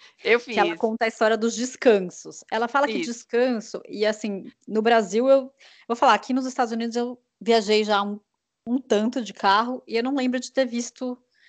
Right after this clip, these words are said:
Speaker 1: Aqui no
Speaker 2: nenhum,
Speaker 1: Brasil tem
Speaker 2: mas
Speaker 1: muito.
Speaker 2: no Brasil tem muito, que são
Speaker 1: Uhum.
Speaker 2: aquelas pequenas cruzes, geralmente pra marcar, é, enfim, alguma
Speaker 1: Acidentes
Speaker 2: morte,
Speaker 1: automobilísticos,
Speaker 2: né,
Speaker 1: é,
Speaker 2: um
Speaker 1: com mortes.
Speaker 2: acidente, alguma
Speaker 1: É.
Speaker 2: coisa assim, de, na beira da estrada, né?
Speaker 1: É, é.
Speaker 2: Parece que isso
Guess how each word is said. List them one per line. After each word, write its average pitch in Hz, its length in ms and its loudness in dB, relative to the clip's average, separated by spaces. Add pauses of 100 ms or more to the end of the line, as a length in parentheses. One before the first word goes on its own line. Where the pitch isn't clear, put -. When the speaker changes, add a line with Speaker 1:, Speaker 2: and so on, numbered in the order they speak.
Speaker 1:
Aqui - 180 -10
no 220 60 -6
Speaker 2:
nenhum, 254 280 2
Speaker 1:
Brasil 190 40 -10
tem 233 80 0
Speaker 2:
mas 247 120 0
Speaker 1:
muito. 151 440 -10
Speaker 2:
no 214 100 0
Brasil 240 320 2
tem 294 140 2
muito, 240 600 0
que 226 120 -10
são 254 140 0
Speaker 1:
Uhum. 262 60 4
Speaker 2:
aquelas 262 360 0
pequenas 277 480 -2
cruzes, 247 840 -2 (460)
geralmente 247 420 2
pra 262 140 4
marcar, 254 640 4
é, 185 400 -4 (260)
enfim, 214 260 -8
alguma 180 160 2
Speaker 1:
Acidentes 170 440 0
Speaker 2:
morte, - 40 0
Speaker 1:
automobilísticos, 180 760 0
Speaker 2:
né, 208 200 0
Speaker 1:
é, 196 60 0
Speaker 2:
um 185 40 -2
Speaker 1:
com 190 160 -4
mortes. 160 260 -4
Speaker 2:
acidente, 208 400 -6
alguma 185 240 -4
Speaker 1:
É. - 40 -2
Speaker 2:
coisa 202 220 -6
assim, - 200 -18 (840)
de, 208 200 -8
na 233 140 6
beira 233 220 6
da 240 120 2
estrada, 185 520 -2
né? 196 200 -8
Speaker 1:
É, 165 600 -4
é. 170 180 -6
Speaker 2:
Parece 202 300 -2
que - 80 -20
isso 226 240 -14